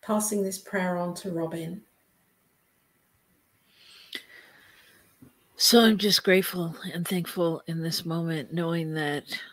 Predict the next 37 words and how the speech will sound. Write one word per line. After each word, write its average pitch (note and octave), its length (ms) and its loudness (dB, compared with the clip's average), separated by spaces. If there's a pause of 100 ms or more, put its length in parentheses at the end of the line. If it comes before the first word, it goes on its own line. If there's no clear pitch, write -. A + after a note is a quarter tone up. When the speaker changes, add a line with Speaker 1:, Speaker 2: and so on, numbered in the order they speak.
(1200)
Speaker 2:
as E3 180 0
this E3+ 260 2
time F#3+ 420 2
comes F3+ 340 0
to E3+ 160 6
a E3 60 6
close, F3 500 6
as D#3+ 160 0
this D#3 220 -2
year F3 200 6
comes D#3+ 320 -4
to E3 220 -2
a D#3 40 -4
close, F3 400 2
that E3+ 140 2
we F#3+ 120 4
bless F3+ 380 0
it E3 100 -2 (120)
all, D#3 420 -2 (1120)
that F#3 120 -2
we F#3 120 8
bless F3+ 340 4
it E3+ 100 4
all E3+ 460 4
as D#3+ 180 -2
we D#3+ 140 2
move D#3+ 260 -2
forward, E3+ 760 2 (720)
knowing F#3+ 480 4
that D#3+ 320 2 (720)
truly G#3+ 500 6
God's F#3+ 360 2
got F#3+ 280 2
it, F#3+ 220 4
Spirit's F#3+ 560 4
got F3+ 320 -2
it, D#3+ 200 -6